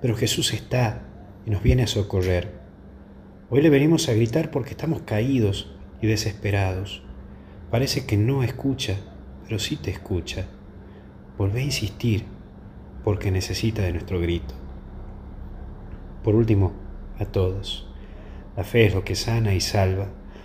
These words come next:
Hoy pidamos el don de la fe. Nos recuerda que la gracia que nos regala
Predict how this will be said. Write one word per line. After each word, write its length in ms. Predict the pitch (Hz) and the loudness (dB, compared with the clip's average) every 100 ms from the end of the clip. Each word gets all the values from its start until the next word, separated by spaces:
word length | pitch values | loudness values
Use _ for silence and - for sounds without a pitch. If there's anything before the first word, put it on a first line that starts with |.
| - - | -18 -4
Hoy 180 | 127 151 | 2 2
pidamos 460 | 143 120 147 147 - | 4 0 2 0 2
el 120 | 104 | 2
don 180 | 127 156 | 2 2
de 80 | |
la 100 | 101 | 2
fe. 400 | 90 - 92 95 - - - - - - - - | 0 0 0 0 -10 -18 -18 -18 -18 -18 -14 0
Nos 120 | 95 | 4
recuerda 380 | 113 175 175 175 | 6 6 6 4
que 180 | 117 | 4
la 140 | 107 104 | 6 4
gracia 440 | 113 139 - 123 | 2 -2 -2 -4
que 100 | - | -2
nos 140 | 95 92 | -2 0
regala 380 | 101 135 131 | 2 4 2